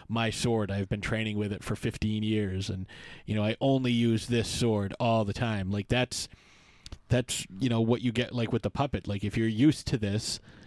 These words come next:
this is what you, uh, you know, you're, you're familiar and intimate with. So that's how you're gonna end up, um, you know, making your mark and, and continuing to make your mark.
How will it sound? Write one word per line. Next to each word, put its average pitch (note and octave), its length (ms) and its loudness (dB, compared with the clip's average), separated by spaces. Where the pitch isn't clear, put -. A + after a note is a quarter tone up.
this A#2+ 260 4
is A#2 240 4
what A2+ 300 4
you, A#2 440 4
uh, A2 460 2
you A#2 120 0
know, A2 80 2
you're, A2+ 300 4
you're A2 260 0
familiar B2+ 480 2
and B2 80 -2
intimate A#2+ 320 -2
with. G2 240 -2
So G#2 400 -2
that's - 540 -6
how A#2+ 280 0
you're A#2 180 2
gonna A2+ 220 -2
end A2 240 -4
up, G#2+ 160 -4
um, G#2+ 380 -4
you A#2+ 80 2
know, G#2+ 60 2
making A2+ 320 -2
your G#2+ 140 0
mark A2 340 -2
and, G2+ 240 -4
and G2+ 320 -4
continuing A#2+ 800 -2
to - 100 -4
make G#2+ 260 -4
your G#2+ 80 -2
mark. G2+ 380 -4